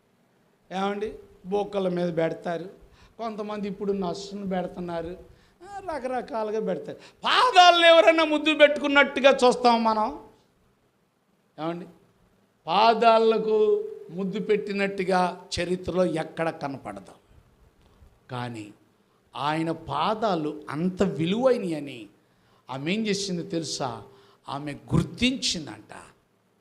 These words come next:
ముద్దు అంటే, ముద్దు అంటే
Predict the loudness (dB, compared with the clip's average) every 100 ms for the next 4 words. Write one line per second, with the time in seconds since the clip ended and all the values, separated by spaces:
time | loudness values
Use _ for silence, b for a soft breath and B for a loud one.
0 | _ _ _ _ _ _ -20 -8 -4 -4
1 | -6 -6 -2 -2 -2 -6 -14 -16 -16 -18
2 | -20 _ _ _ _ _ _ _ -8 -4
3 | -4 -4 -2 0 -2 -4 -12 -16 -18